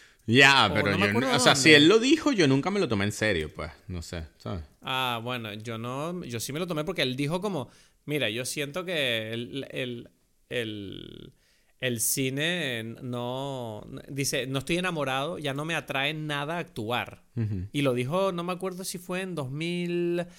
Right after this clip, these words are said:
Speaker 2: eh, ta, ta, ta, ta, ta, "Admitted he's not in love, March".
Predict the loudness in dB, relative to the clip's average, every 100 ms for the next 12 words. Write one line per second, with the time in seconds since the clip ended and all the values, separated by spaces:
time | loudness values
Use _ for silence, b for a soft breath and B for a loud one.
0 | B B B B B B -4 -2 0 0
1 | -2 -2 -4 -8 -12 -10 -10 -10 -8 -6
2 | -6 -6 -4 -4 -4 -4 -4 -4 -4 -4
3 | -4 -2 -2 -2 -2 -6 -14 -12 -6 -4
4 | -6 -8 -10 -10 -10